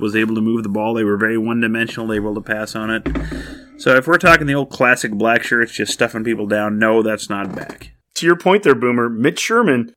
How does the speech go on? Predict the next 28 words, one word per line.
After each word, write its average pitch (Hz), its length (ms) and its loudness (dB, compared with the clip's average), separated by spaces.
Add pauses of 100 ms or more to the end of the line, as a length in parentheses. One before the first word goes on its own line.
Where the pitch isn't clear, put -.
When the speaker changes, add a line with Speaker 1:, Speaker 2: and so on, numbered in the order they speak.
Speaker 2:
had 131 160 -2
a 117 60 -2
post 127 340 2
on 117 120 -2
Twitter 165 520 0
talking 135 140 0
about 123 180 2
how 127 60 4
Nebraska 123 540 2
has 156 100 -4
allowed 123 460 0
thirty-one 175 560 0
points 151 420 -4
or 139 60 0
more 113 400 -6
in 117 160 -12 (140)
all 190 380 2
nine 165 440 0
road 135 280 4
games 113 320 -8
under 123 220 -6
Frost 123 400 -2
and 117 100 -6
Chinander 131 480 -6
up 123 160 -10
to 135 100 -10
this 113 180 -10
point. 123 400 -8